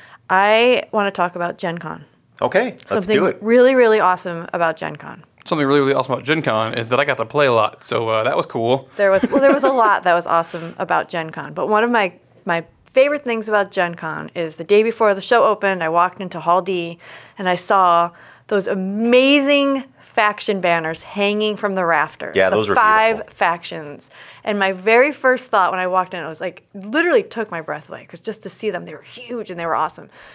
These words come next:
Speaker 1: And I thought, "Oh my God, I bet Chris Tulloch burst out crying when he saw this."
Speaker 2: <laughs> They were super impressive. I mean, I came in, uh, on Wednesday to do setup, and the faction banners were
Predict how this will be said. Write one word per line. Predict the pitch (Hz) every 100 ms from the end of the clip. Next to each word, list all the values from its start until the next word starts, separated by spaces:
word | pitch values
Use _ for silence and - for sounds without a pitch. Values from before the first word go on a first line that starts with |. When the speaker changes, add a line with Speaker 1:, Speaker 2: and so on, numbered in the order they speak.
| - - 202
Speaker 1:
And | 196
I | 185
thought, | 190 180 165 - _ _ _ _ _ -
"Oh | 202
my | 208 208
God, | 180 165 - -
I | 185
bet | 180 170 - - _
Chris | - 190
Tulloch | - 170 156 160
burst | 160 156
out | 190 -
crying | 269 311 208
when | 175
he | 175
saw | 170 156
this." | 147 - -
Speaker 2:
<laughs> | 254 - - - - -
They | 131
were | 143
super | - 113
impressive. | 90 78 87 - 80 76
I | 80
mean, | 90 92
I | 98
came | - 110
in, | 104 95 92 - _ _ -
uh, | 82 76 76
on | 80 80 76
Wednesday | 85 92 - 73 71 69 - _ _ _ _ -
to |
do | 87
setup, | 78 87 78 71 - -
and | 78 76 71 71 73 - _
the | -
faction | - 92 87 -
banners | - 76 73 73
were | - 69 71